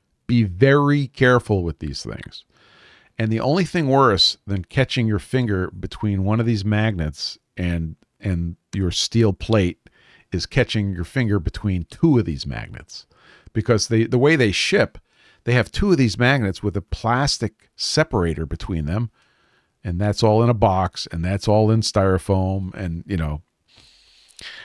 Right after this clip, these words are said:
Um, yes, Tuck, I did find the magnet job very attractive.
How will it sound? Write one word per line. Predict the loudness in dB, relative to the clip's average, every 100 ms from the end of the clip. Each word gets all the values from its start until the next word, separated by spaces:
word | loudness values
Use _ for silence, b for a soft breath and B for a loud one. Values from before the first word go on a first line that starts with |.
| B B 0
Um, | 4 6 4 0 -10 _ _ -4 4
yes, | 4 4
Tuck, | 4 4 4 4
I | 4
did | 4 2 4
find | 4 4 4
the |
magnet | 4 4 4 2
job | 4 4 4 2 -6 _ _ _ _ _ _ _ _ _ _ -6
very | -2 2 4 4 2
attractive. | 2 0 0 -4 -8 -8